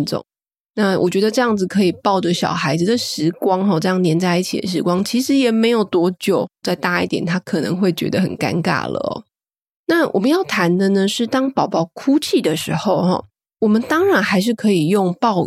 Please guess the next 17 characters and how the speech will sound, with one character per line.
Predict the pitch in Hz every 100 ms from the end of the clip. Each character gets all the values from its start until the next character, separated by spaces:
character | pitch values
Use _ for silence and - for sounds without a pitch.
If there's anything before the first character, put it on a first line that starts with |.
| -
摇 | 165 170
的 | 226
方 | 214 190 185 214
式 | - 190
来 | 185 165
去 | - - 190 170
安 | - 240
抚 | - -
小 | - -
孩 | - - -
哦， | 180 196 _ _ _ _
但 | - 330
重 | 359 277
点 | 196 107
是 | -
什 | 202 -
么？ | 60